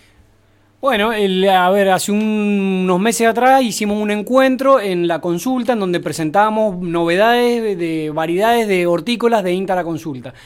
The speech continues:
con gente de distintos grupos de productores, distintas organizaciones. A raíz de eso se pidió, le, eh, a la Secretaría de Agricultura Familiar y al inta que tra-, siguiéramos trabajando con el tema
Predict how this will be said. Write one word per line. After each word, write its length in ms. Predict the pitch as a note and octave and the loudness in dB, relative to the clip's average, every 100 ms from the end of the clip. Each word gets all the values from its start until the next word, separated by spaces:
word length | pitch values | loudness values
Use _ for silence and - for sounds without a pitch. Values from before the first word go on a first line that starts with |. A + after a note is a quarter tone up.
| - | -20
con 160 | - D3+ | -10 -6
gente 240 | E3+ G3 | -4 -2
de 60 | G#3 | 0
distintos 640 | F#3 F#3+ F#3+ F#3+ G3 F3+ - - - - _ | 0 -2 -4 0 2 0 -2 -14 -20 -20 _
grupos 420 | - F3+ A3 G3+ G3+ | -8 -4 -2 0 -2
de 60 | |
productores, 600 | F3+ F#3+ F#3+ A3+ A3 G3+ | 0 -2 0 2 2 0
distintas 320 | D#3+ F#3+ F#3+ | -2 -2 0
organizaciones. 640 | F#3 F3+ E3 D#3 D#3 C3 B2+ - - | 0 0 -2 -4 -8 -8 -10 -18 -16
A 80 | - | -10
raíz 240 | D3+ F#3+ G#3+ | -4 -2 0
de 120 | B3 | -2
eso 180 | C4 C4 | -2 -2
se 160 | A3+ | -2
pidió, 580 | D#3+ F#3 G#3+ A#3+ A#3+ B3 - - - - | -4 -4 0 2 2 0 -10 -20 -20 -14
le, 220 | C#3+ C3 - - | -10 -10 -14 -16
eh, 260 | D#3 D3 | -10 -8
a 160 | C#3+ C#3 | -6 -6
la 140 | C#3+ | -8
Secretaría 400 | C#3 C#3 C#3+ D#3 | -10 -10 -8 -6
de 20 | F#3+ | -4
Agricultura 380 | G3+ F#3+ G#3+ | -4 -4 -4
Familiar 340 | A3 G#3+ A3 G3+ | -2 -4 -2 0
y 60 | |
al 120 | F#3 A3+ | -2 -2
inta 380 | A#3+ A#3 C4 | -2 0 -2
que 240 | B3+ A#3 B3 | -2 -6 -4
tra-, 220 | F#3+ E3+ | -6 -4
siguiéramos 460 | - F3 A3 A3 G3+ | -4 -2 0 -2 -2
trabajando 360 | G#3 A3+ A#3 | -4 -4 -6
con 140 | B3 B3 | -4 -6
el 60 | |
tema 280 | C4+ C4+ D4 | -6 -4 -6